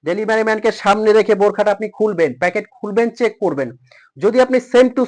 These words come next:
same পান, কোয়ালিটি আপনার কাছে ভালো মনে হয়, তবেই আপনি পেমেন্ট করবেন, না হলে আপনি ডেলিভারি চার্জ দিয়ে রিটার্ন করে দিতে পারবেন। খুবই সুন্দর। আর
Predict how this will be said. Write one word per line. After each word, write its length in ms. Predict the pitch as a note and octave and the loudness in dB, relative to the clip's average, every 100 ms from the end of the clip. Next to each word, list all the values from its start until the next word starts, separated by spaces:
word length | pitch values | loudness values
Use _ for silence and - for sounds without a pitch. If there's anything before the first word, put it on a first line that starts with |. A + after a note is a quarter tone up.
| A#3 | -2
same 140 | A3 F#3+ | -4 -2
পান, 220 | D3+ C3+ | -2 -4
কোয়ালিটি 520 | C#3 A3+ A#3+ A#3+ B3 | -4 2 2 2 2
আপনার 240 | A#3+ A#3+ A3+ | 2 2 0
কাছে 200 | A3+ A3+ | -2 -2
ভালো 260 | F3 G#3+ | 2 2
মনে 180 | G#3+ G3+ | 2 0
হয়, 140 | E3+ | -2
তবেই 340 | E3+ C4+ C#4 C#4 | 0 0 2 2
আপনি 180 | B3 A#3+ | 2 0
পেমেন্ট 320 | A3 G3+ F#3 | 0 0 -2
করবেন, 300 | D#3 C3 A#2 - _ - | -4 -4 -8 -14 _ -4
না 120 | F#3+ | 0
হলে 140 | A3 B3 | 2 2
আপনি 160 | B3 | 2
ডেলিভারি 360 | G3+ G#3 A3 A3 | 0 0 0 0
চার্জ 220 | A3 G#3 | 0 2
দিয়ে 120 | A#3 | 2
রিটার্ন 260 | A3 G#3+ G#3 | 0 0 0
করে 180 | G3 G3 | 0 0
দিতে 200 | F#3+ F#3 | 0 0
পারবেন। 380 | D#3 C3 A#2+ A2+ _ _ _ _ | 0 -2 -6 -10 _ _ _ _
খুবই 320 | - A#3+ C#4 | -10 -6 -6
সুন্দর। 440 | - A3+ A3 E3+ D3 | -6 -8 -4 -4 -2
আর 120 | F3 | -6